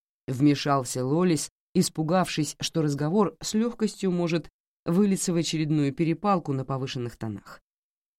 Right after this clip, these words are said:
«Сейчас не причину нужно искать. Важно одно.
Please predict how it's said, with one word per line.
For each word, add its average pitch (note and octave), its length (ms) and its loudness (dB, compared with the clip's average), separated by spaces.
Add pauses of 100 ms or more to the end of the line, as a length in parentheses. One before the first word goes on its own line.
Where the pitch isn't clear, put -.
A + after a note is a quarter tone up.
(1300)
«Сейчас A3 360 6
не A3 140 10
причину G#3+ 500 4
нужно F#3+ 280 6
искать. - 580 -6 (760)
Важно D3 440 2
одно. C#3 360 0